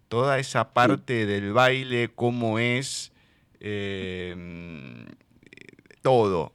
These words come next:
Speaker 1: todo cómo se grafica. Yo no lo tengo, eh, tan, tan incorporado esa parte de la cultura. Está muy bueno cómo se grafica. Además, que sigue llegando comida,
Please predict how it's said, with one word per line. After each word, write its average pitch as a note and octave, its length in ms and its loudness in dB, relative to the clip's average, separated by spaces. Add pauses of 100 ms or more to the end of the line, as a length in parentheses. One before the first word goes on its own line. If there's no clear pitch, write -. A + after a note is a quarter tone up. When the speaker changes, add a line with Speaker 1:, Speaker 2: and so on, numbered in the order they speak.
(140)
Speaker 1:
todo C3+ 340 4
cómo C3 200 -2
se B2 160 -2
grafica. A2+ 420 0
Yo A#2 140 -2
no A#2+ 120 2
lo G#2+ 120 2
tengo, A2+ 300 0 (640)
eh, F#2+ 280 -6 (260)
tan, G#2+ 880 -2 (1500)
tan C#3+ 180 6
incorporado B2+ 880 4
esa B2+ 360 0
parte B2 340 6
de A2+ 100 4
la G#2 140 4
cultura. A#2 960 0
Está B2+ 480 0
muy C3 520 -2
bueno A#2+ 480 2
cómo D3+ 280 2
se G2+ 200 -4
grafica. A2+ 720 0 (500)
Además, D3 840 4 (200)
que F2+ 120 -10
sigue B2 300 4
llegando G#2 380 0
comida, G#2+ 640 -4